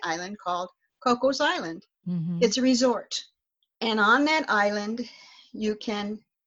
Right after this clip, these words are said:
Speaker 1: swim and bathe and all that sort of stuff. We went there the first week we were on Guam with a church group. <laughs> That's where I found out that you should wear shoes when you're swimming.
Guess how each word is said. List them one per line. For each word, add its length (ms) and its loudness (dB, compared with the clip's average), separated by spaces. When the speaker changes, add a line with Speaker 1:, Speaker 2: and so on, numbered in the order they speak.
Speaker 1:
swim 680 2
and 200 -8
bathe 480 0
and 260 -8
all 180 -2
that 140 -2
sort 200 -6
of 40 -10
stuff. 180 -6
We 240 4
went 260 0
there 300 4
the 80 -6
first 340 -4
week 240 0
we 100 -4
were 160 -8
on 280 -6
Guam 420 -12
with 240 -6
a 60 -10
church 480 -4
group. 180 -12
<laughs> 840 -4
That's 360 2
where 280 4
I 180 0
found 340 2
out 300 0
that 220 -6
you 60 -6
should 220 -4
wear 320 2
shoes 760 -2
when 200 -6
you're 100 -6
swimming. 480 -6